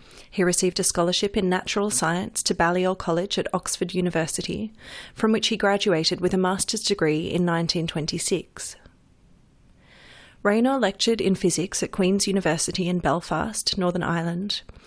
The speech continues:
and also completed a P H D at the University of London.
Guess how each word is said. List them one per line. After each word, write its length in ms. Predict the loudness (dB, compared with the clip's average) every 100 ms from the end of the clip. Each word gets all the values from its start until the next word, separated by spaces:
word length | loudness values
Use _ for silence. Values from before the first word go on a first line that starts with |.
| -18 -16 -8
and 140 | -2 0
also 260 | 2 0
completed 460 | 0 0 2 0 0
a 60 | 0
P 160 | 0
H 280 | -2 0 0
D 260 | 2 0 -2
at 140 | -2
the 80 | -2
University 560 | 0 2 0 0 -2 -4
of 100 | 0
London. 520 | 0 0 -2 -6